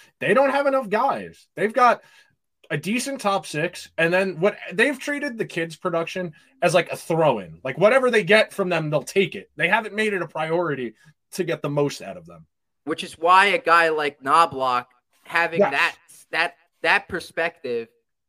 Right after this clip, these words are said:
Speaker 2: adds that aspect to it. So, like, they wouldn't even have to do any work to, like, change the development staff. They would just need to put Knoblauch there. Or you, you'd add in a couple good assistant, like a veteran here and there or whatever. I don't know who's available, like,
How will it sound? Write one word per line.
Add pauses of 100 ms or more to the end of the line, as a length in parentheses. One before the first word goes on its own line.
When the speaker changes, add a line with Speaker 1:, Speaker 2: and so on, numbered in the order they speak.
(380)
Speaker 2:
adds
that
aspect
to
it.
So,
like,
they
wouldn't
even
have
to
do
any
work
to,
like,
change
the
development
staff. (200)
They
would
just
need
to
put
Knoblauch
there.
Or
you,
you'd
add
in
a
couple
good
assistant,
like
a
veteran
here
and
there
or
whatever.
I
don't
know
who's
available, (300)
like,